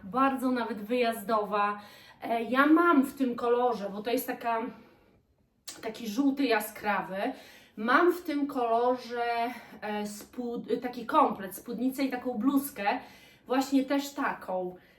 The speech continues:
W sensie, że też tu zawiązywane, tu opuszczone ramionczka i też tutaj mam, e, e,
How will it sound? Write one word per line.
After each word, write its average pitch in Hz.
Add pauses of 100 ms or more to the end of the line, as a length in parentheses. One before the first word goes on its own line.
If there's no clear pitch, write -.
W -
sensie, 277
że 240
też -
tu 285
zawiązywane, 247
tu 262
opuszczone 240
ramionczka 247
i 240
też -
tutaj 226
mam, 220
e, -
e, 208